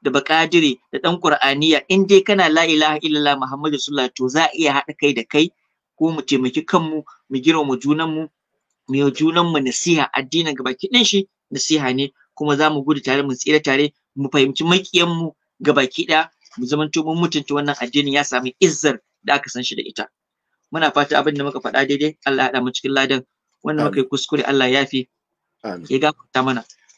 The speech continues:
Speaker 1: Wannan shafi Allah ya, ya kare shi, sarki zaki, da
Speaker 2: Amin.
Speaker 1: kuke ba da irin wannan damammaki ɗin,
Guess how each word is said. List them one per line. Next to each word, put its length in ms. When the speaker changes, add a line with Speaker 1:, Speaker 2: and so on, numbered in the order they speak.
Speaker 1:
Wannan 220
shafi 380
Allah 220
ya, 60
ya 160
kare 220
shi, 140
sarki 280
zaki, 320
da 80
Speaker 2:
Amin. 180
Speaker 1:
kuke 140
ba 120
da 140
irin 180
wannan 300
damammaki 580
ɗin, 140